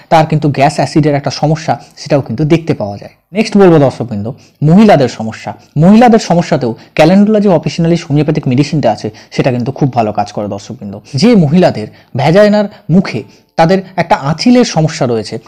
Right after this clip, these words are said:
তাদের ক্ষেত্রে কিন্তু ক্যালেন্ডুলা যে অফিসিনালিস হোমিওপ্যাথিক মেডিসিনটা আছে, তার কিন্তু খুব ভালো কাজ আছে বা কাজ করে। এছাড়াও দর্শকবৃন্দ, মহিলাদের যদি কুচকুইতে প্রচুর পরিমাণে টান, ব্যথা, বেদনা লাগে, তাদের ক্ষেত্রেও কিন্তু আপনি ক্যালেন্ডুলা অফিসিনালিস হোমিওপ্যাথিক মেডিসিনটা দিতে পারেন বা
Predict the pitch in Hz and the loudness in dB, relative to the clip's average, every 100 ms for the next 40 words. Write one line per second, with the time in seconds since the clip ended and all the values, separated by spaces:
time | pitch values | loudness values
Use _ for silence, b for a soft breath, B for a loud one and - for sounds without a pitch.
0 | _ 180 202 196 185 147 120 107 135 143 | _ 2 4 2 -2 -6 -6 -6 -4 0
1 | 180 202 208 208 214 139 180 160 175 175 | 2 2 2 0 0 -2 -4 -2 -2 -4
2 | - 143 156 156 143 131 135 156 127 104 | -4 -4 -2 -2 -2 -2 -2 -2 -4 -8
3 | 117 - B 143 135 127 165 170 143 139 | -12 -16 B -2 -2 -6 -6 -4 -4 -4
4 | 151 - B - 131 151 143 180 b - | -6 -8 B -4 -2 -2 -4 -8 b -4
5 | 160 156 123 - 127 101 - b b 202 | -2 0 -2 -2 -8 -8 -10 b b 0
6 | 214 233 196 160 156 131 113 113 B B | 4 4 4 2 -2 -6 -6 -8 B B
7 | 180 202 202 190 185 175 - 190 - 202 | 4 4 4 2 0 -4 -2 -4 0 -2
8 | 143 117 B B 180 196 175 165 160 160 | -2 -8 B B 0 2 2 0 -2 0
9 | 160 151 160 160 135 135 156 135 131 127 | 2 2 0 2 0 2 0 -2 -2 -2
10 | 123 117 123 143 B B 165 180 196 190 | -2 0 0 -2 B B 2 2 0 0
11 | 143 120 110 123 - B 139 165 156 135 | -2 -4 -6 -8 -8 B -2 0 2 2
12 | 175 180 160 139 135 139 135 - b - | 4 4 2 0 -4 -4 -4 -6 b -2
13 | 170 160 156 151 127 131 120 110 - B | 0 2 0 0 -2 -4 -6 -8 -14 B
14 | 139 156 175 170 160 170 170 | 0 2 2 2 0 0 -4